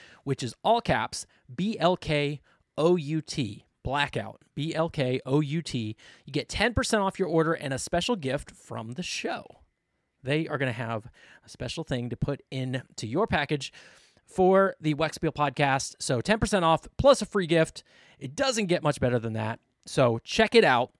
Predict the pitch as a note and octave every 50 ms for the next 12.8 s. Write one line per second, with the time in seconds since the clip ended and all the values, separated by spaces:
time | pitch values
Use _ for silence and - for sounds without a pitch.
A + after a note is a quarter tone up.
0 | _ _ _ _ _ _ _ - D#3+ F3+ E3 - F3 D#3+ D#3 D3+ D3 C#3+ C#3+ B2+
1 | C#3 C3+ C3+ - - - C#3+ A#2+ A#2+ A#2 - - - _ _ _ _ _ _ _
2 | _ _ _ _ _ _ _ _ - B2 A2+ B2+ D#3+ D#3+ - D#3 - E3 C3 -
3 | C3 A2+ - A2+ A2 - - B2 G#2 - A#2+ A2+ - _ _ - C#3 C#3+ - -
4 | D#3 C3 B2 B2 A#2+ A#2 - - A2 B2+ C#3 B2 A#2 A2 A2+ - _ _ - C#3+
5 | D3 C#3 C3+ C3+ C3 - G#3+ A#3 A#3+ B3+ B3 G#3+ - _ _ - _ _ _ _
6 | _ _ _ G#3+ C#4 C#4+ A3+ F3+ E3+ E3 - _ _ - - _ - _ _ _
7 | _ _ _ _ - C3+ C#3 C3 B2+ A#2+ A2+ A#2 A2 G#2+ B2 A2+ A2 G#2 G2+ -
8 | _ _ _ B2 A#2+ B2+ A#2+ A2+ A2 G#2+ G2 - A2+ G#2 G2 G2+ - - - -
9 | _ _ _ _ _ _ _ _ _ _ _ _ _ _ _ C#3 E3 A#3 C4 C#4
10 | G3+ A3 G#3+ G3 - - E3+ C3+ C3 B2+ A2+ G#2+ A2+ - - _ _ _ _ _
11 | _ _ _ _ _ _ _ _ _ _ _ - G#3+ E3 F#3+ F3+ - - G3+ A3+
12 | A#3+ - C#4+ C4+ - - D3 B2+ A2 G2 G#2+ A2 G2+ A#2 C3 C#3+